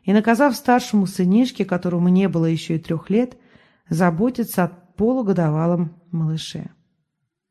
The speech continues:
Уставшая, вымокшая насквозь, она возвращалась домой на закате и шла прямо к своему несчастному грудничку. За восемь долгих часов без еды и питья он совсем изнемогал от плача и голода,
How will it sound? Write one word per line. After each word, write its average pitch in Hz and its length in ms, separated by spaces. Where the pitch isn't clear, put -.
Уставшая, 185 760
вымокшая 233 720
насквозь, 254 800
она 233 380
возвращалась 220 720
домой 214 300
на 202 100
закате 208 640
и 214 80
шла 226 280
прямо 285 480
к - 60
своему 214 480
несчастному 226 800
грудничку. 185 840
За 190 220
восемь 214 340
долгих 196 360
часов 208 400
без 190 160
еды 190 340
и 190 40
питья 214 380
он 208 80
совсем 247 440
изнемогал 185 480
от 180 160
плача 180 340
и 180 40
голода, 165 540